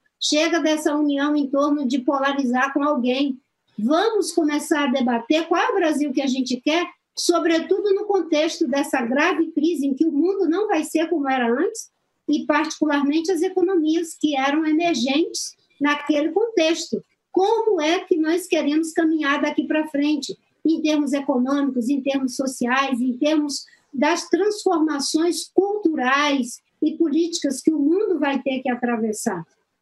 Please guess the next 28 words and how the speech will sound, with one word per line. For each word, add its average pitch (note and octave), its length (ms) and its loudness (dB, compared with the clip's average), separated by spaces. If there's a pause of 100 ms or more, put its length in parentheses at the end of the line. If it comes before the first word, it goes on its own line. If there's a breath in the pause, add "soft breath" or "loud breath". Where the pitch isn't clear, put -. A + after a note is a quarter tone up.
(120)
Agora C4+ 440 0
mesmo, C#4+ 460 0 (300)
nós C4+ 300 -2
temos, C#4 500 -2 (100)
é, B3 440 0 (200)
as C4 160 0
informações C#4 800 -2
que B3 100 -4
o A#3+ 60 -6
tempo C4 300 -4
todo A#3+ 240 -2
vão A#3+ 180 0
aparecendo, A#3 760 -2
recentemente A#3+ 600 -2
saiu A3+ 280 -2
um A3 100 -2
estudo, A3+ 560 -2
né, C4+ 180 0 (460 loud breath)
de B3+ 280 -2
que B3 260 -2
um D#4 260 2
por G4 140 0
cento E4 340 0
dos B3 240 0
mais C#4 300 0
ricos B3+ 340 -2
do A#3 100 0
mundo D#4 440 0